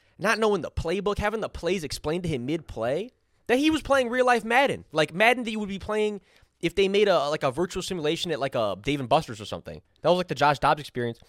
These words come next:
He went out there and made it work. Like, how can you not respect that, though? It's, that's incredible. And for this year, if you're a Vikings fan, does he give you a shot to go to the playoffs potentially?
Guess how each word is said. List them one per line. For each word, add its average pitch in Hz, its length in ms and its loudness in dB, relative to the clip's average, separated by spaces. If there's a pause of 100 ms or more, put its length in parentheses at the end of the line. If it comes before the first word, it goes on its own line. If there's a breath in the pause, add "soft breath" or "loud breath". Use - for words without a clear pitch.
(220 soft breath)
He 127 100 -8
went 160 160 2
out 185 120 2
there 185 100 2
and 165 80 0
made 165 120 0
it 135 100 -2
work. 151 320 -2 (440)
Like, 190 140 -2
how 277 140 0
can 294 120 -8
you 294 60 0
not 269 60 0
respect 208 340 -2
that, 104 180 -4
though? 78 280 -8
It's, - 180 -10 (100)
that's 98 300 -4
incredible. 92 480 -6 (340 soft breath)
And 151 120 -8
for 262 80 -8
this 320 240 -6
year, 330 260 -6
if 254 80 -8
you're 262 100 -2
a - 20 0
Vikings 170 300 -4
fan, 349 240 -6 (640)
does 139 120 -8
he 190 60 -10
give 233 160 -8
you 240 80 -6
a 175 40 0
shot 175 240 2
to - 60 -10
go 226 100 -2
to 202 40 0
the 151 80 -2
playoffs 131 340 -6
potentially? 311 520 -8